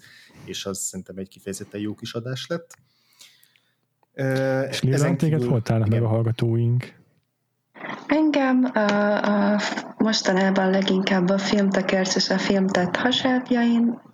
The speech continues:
Speaker 3: vagy a Twitteren, a Letterboxdon, ezeken a helyeken. <laughs>
Speaker 2: Érdemes követni, be fogjuk linkelni ezeket a felületeket a show notes-ba is,
Speaker 1: Mhm.
Speaker 2: és akkor a podcastot továbbra,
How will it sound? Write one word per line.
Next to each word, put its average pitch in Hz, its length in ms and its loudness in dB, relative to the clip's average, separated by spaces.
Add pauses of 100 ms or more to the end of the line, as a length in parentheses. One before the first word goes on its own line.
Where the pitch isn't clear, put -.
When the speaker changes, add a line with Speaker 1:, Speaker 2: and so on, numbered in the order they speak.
(180)
Speaker 3:
vagy 196 200 0
a 175 80 0
Twitteren, 226 640 0
a 214 180 0
Letterboxdon, 202 1040 0 (840)
ezeken 175 440 -2
a 175 60 2
helyeken. 185 560 0 (280)
<laughs> - 320 -6
Speaker 2:
Érdemes 113 480 0
követni, 143 380 0
be 135 140 0
fogjuk 117 300 0
linkelni 104 560 0
ezeket 101 400 -4
a 107 140 -2 (400)
felületeket 104 800 -4
a - 220 -6
show 107 340 -2
notes-ba 113 380 0
is, 165 280 -2 (400)
Speaker 1:
Mhm. 117 100 -2
Speaker 2:
és 127 100 0
akkor 117 260 -2
a 117 240 2
podcastot 117 640 -2
továbbra, 110 460 0